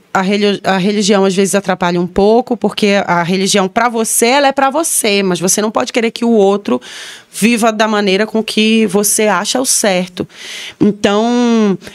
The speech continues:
eu acho importante que a gente nomeie e entenda essa diversidade, é, de gênero, sexual, pra gente respeitar o outro dentro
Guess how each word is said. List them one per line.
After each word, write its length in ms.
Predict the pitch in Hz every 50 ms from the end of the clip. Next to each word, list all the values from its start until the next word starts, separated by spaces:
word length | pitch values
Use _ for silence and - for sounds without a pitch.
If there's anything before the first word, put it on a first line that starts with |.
| -
eu 120 | - 196 196
acho 180 | 202 220 -
importante 380 | 240 - 277 285 - 254 254 -
que 80 | - 262
a 40 |
gente 280 | 226 226 226 208 - 233
nomeie 640 | 233 226 220 220 202 185 180 190 220 226 220 214
e 20 | 214
entenda 680 | 220 233 262 311 320 - - - 277 277 277 277 240 233
essa 160 | 226 - 214
diversidade, 880 | 190 196 185 208 196 - 208 190 170 180 180 185 180 185 180 202 196 196 - - - - - -
é, 240 | - 185 180 180 175 170
de 140 | 165 202
gênero, 560 | 190 180 196 202 202 202 202 202 202 190 190 190
sexual, 840 | - - 202 196 - - - 202 180 185 190 190 190 190 190 196 - - - - - - _
pra 160 | - 220 220
gente 260 | 196 233 233 - - 247
respeitar 680 | 233 247 240 - - 269 294 - _ - 226 214 214
o 100 | 220 220 196
outro 560 | 180 180 185 190 190 - 220 208 208 220 208 - _ _ _ - - _ -
dentro 540 | 165 208 202 214 208 - 202 196 180 180